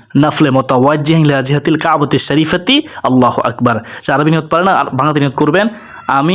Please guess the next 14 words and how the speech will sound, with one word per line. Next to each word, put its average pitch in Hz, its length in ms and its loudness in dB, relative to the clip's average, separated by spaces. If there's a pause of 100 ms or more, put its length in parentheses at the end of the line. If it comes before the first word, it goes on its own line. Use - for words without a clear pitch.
আল্লাহ 156 180 0
তাআলাকে 170 260 0
সন্তুষ্টি 165 280 0
করার 139 200 2
জন্য 135 160 2 (400)
লাইলাতুল 147 280 -2
কদর 147 280 0
রাতে 131 240 0 (680)
দুই 147 140 2
রাকাত 170 320 0
নফল 151 360 0
নামাজ 156 260 2
পড়ার 139 280 0 (260)
নিয়ত 143 240 2